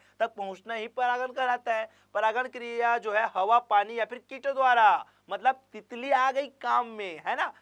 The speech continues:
तितली जो बोल रहा था बार बार, उसके द्वारा ये प्रोसेस होता है, या फिर हवा पानी के जो क्या है भाई, हवा पानी के फ्लो से वो क्रिया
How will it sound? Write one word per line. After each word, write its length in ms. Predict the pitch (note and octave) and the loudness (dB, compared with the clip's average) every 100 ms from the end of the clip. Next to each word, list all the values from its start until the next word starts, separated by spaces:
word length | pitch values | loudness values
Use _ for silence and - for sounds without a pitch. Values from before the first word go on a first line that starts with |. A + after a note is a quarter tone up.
| _ | _
तितली 220 | F#3 B3 | -16 -12
जो 140 | A#3+ A3+ | -8 -8
बोल 220 | G3 A#3+ | -4 2
रहा 100 | B3 | 2
था 80 | A3+ | 2
बार 220 | G3+ G3+ | 4 4
बार, 280 | F3+ F#3+ C4 - _ | 4 2 0 -2 _
उसके 260 | G3+ - A#3+ | -18 -6 -2
द्वारा 240 | G#3+ G#3 | 0 -2
ये 140 | G#3+ G#3 | -2 -6
प्रोसेस 360 | F#3 E3+ A#3 A#3 | -10 -10 -10 -10
होता 200 | G#3 A#3+ | -10 -10
है, 80 | |
या 60 | A#3 | -12
फिर 160 | - F3 | -12 -10
हवा 220 | E3 G#3 | -4 -2
पानी 260 | G3 E3+ F3 | -4 -12 -16
के 140 | F3+ | -20
जो 260 | D#3+ G#3 D4 _ _ | -12 -10 -10 _ _
क्या 100 | G3+ | -2
है 80 | B3 | 0
भाई, 160 | A3 D#3 | -2 -4
हवा 200 | E3 G#3 | -2 -2
पानी 280 | A3 F3+ F#3 | -4 -10 -12
के 120 | G3+ | -16
फ्लो 400 | F3+ _ F#3+ A#3 | -18 _ -2 -2
से 300 | A#3 E3+ A3 - _ | -2 -10 -12 -16 _
वो 100 | E3+ E3 _ | -16 -16 _
क्रिया 400 | D3+ D#3 A#3 | -12 -8 -8